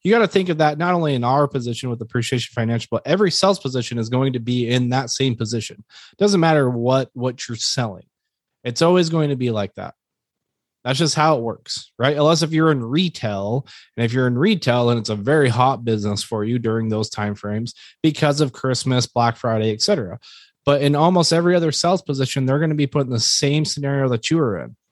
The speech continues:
With you being a boss and entrepreneur, you need to understand those moving forward. And once you understand what's going to happen moving forward, you could better then plan, assess, and put your goals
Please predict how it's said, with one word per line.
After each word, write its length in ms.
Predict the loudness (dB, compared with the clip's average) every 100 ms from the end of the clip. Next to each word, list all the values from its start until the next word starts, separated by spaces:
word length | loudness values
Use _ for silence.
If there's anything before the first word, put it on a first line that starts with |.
| _ _ _ _ _ _ _
With 220 | -2 2
you 160 | 2 4
being 240 | 2 4
a 60 | 2
boss 360 | 4 4 2
and 80 | 0
entrepreneur, 640 | -2 -2 -4 -2 -2 0
you 160 | 0 0
need 220 | -2 -2
to 160 | -4 -4
understand 580 | -4 -4 -4 -6 -4 -4
those 200 | -4 -4
moving 360 | -4 -2 -4 -8 _ _ _ _
forward. 480 | 2 2 0 -6 -14 _ _ _ -4
And 160 | 2
once 220 | 2 2 2
you 140 | 2
understand 880 | 2 0 -2 -2 0 0 2 0 -2
what's 180 | -2 -2
going 280 | 0 2 0
to 40 |
happen 400 | 2 0 2 0
moving 280 | 2 0 -2
forward, 340 | 0 0 0
you 80 | -2
could 220 | -4 -2
better 260 | 0 2 2
then 220 | 2 0
plan, 440 | -2 -2 0 -2 -2
assess, 500 | -2 0 0 0 -4 -10 -20 _ -4
and 260 | -2 0
put 220 | 0 0
your 100 | -2
goals 800 | -2 2 4 4 2 0 -4 -8